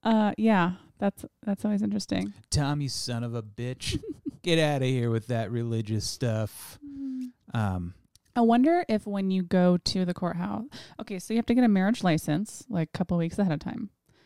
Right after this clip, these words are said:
Speaker 1: And then you have to sign papers when you're actually married, right? It's like a certificate.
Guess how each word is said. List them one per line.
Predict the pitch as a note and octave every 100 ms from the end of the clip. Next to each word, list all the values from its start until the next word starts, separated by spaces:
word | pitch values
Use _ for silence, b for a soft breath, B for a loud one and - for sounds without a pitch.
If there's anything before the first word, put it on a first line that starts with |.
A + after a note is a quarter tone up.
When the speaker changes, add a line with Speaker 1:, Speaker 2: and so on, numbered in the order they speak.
| b b b -
Speaker 1:
And | G#3 G3
then | F#3+ F3+ F3
you | F3+ F#3
have | G3+ E3+ E3+ -
to | - F#3 E3+ E3 D#3+ D#3 D#3 - _ _
sign | - G#3 F#3 F3+
papers | G3 F#3+ F#3 F3 G3+ - - -
when | A3+ F#3+ F3
you're | F3
actually | E3 E3+ - F3
married, | E3 D#3+ D#3+ G3 - _ _ _ _ _ _ _ _
right? | G3 F3
It's | F3+ -
like | F3
a |
certificate. | E3+ E3+ - F3 F3 - F3